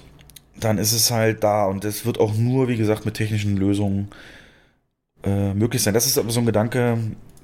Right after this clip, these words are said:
das zeigt jetzt eben einfach, das wollte ich damit sagen, das zeigt die Corona-Pandemie jetzt ganz gut, das hat unabhängig von der Regierungsform, ob Diktatur oder nicht, ähm,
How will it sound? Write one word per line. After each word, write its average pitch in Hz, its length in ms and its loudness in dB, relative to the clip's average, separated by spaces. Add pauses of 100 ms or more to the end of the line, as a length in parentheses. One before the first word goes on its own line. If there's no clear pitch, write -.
(120)
das 110 180 0
zeigt 123 200 0
jetzt - 140 -4
eben 98 140 0
einfach, 104 260 -2
das 120 160 -2
wollte 165 100 4
ich - 60 -6
damit 123 200 2
sagen, 104 260 2
das 98 120 -6
zeigt 113 220 -2
die 117 60 -8
Corona-Pandemie 110 760 0
jetzt 110 180 -2
ganz 104 220 -4
gut, 120 200 -2
das 107 100 0
hat 110 100 -2
unabhängig 131 420 0
von 117 120 -2
der 107 100 2
Regierungsform, 104 720 -2 (560)
ob - 160 -12
Diktatur 117 480 0
oder 107 100 2
nicht, 123 320 -6 (760)
ähm, 98 720 -2